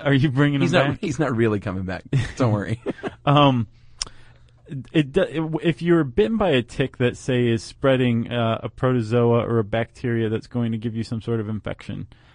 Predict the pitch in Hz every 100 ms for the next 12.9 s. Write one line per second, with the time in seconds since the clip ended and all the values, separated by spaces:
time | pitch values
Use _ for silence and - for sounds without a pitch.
0 | _ - 120 117 113 110 104 _ _ _
1 | - 131 135 147 147 147 143 143 139 -
2 | _ _ _ _ _ _ _ 139 135 147
3 | 170 - 165 151 - 139 135 135 131 131
4 | 123 123 - 127 - 135 131 123 113 123
5 | 120 110 113 107 101 92 95 98 _ _
6 | - - 123 - 196 - 143 131 131 139
7 | 120 - 131 120 110 113 - 120 117 110
8 | - - 156 135 123 110 101 87 - -
9 | - 110 95 - - 123 117 - - 131
10 | - - - 131 120 123 117 - - _
11 | 117 107 107 98 107 - - 113 123 135
12 | - 98 95 - - - 127 123